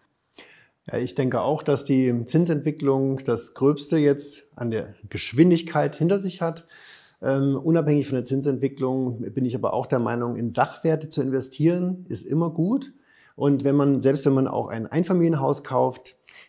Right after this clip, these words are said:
das ist lebenswert in einem Einfamilienhaus, auch in einer eigenen Wohnung, Eigentum schaffen. Wir haben es gehört heute,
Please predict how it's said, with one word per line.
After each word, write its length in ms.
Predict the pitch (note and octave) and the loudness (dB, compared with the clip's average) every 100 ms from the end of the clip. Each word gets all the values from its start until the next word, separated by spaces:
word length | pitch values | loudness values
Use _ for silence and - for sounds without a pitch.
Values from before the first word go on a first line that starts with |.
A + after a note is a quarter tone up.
| - | -4
das 200 | A2+ - | -2 -2
ist 560 | D#3+ D#3+ - - - | 2 2 2 -2 -6
lebenswert 720 | B2 A#2+ D3+ F#3+ - D3 A#2+ | -8 4 4 4 2 2 2
in 80 | C#3 | 0
einem 100 | B2 | -2
Einfamilienhaus, 920 | A#2+ D3 D#3 C#3 C3+ A#2+ A#2 B2+ - | -2 -2 0 2 0 0 0 0 -2
auch 140 | - A#2+ | -4 -2
in 80 | A#2 | -2
einer 120 | G2+ | -2
eigenen 320 | C3+ C#3 A#2 | 0 0 0
Wohnung, 420 | B2 C#3+ C#3+ C#3 - - - | 2 2 2 -2 -6 -20 -20
Eigentum 420 | - C3 C#3 C3+ B2+ | -4 -2 0 0 -2
schaffen. 360 | B2 B2+ B2 | -2 -2 -2
Wir 80 | A#2 | -2
haben 80 | B2 | -2
es 100 | - | -2
gehört 380 | A#2 B2 C3+ C3+ | 0 2 0 0
heute, 480 | B2+ B2 B2 A#2 | -2 0 -4 -4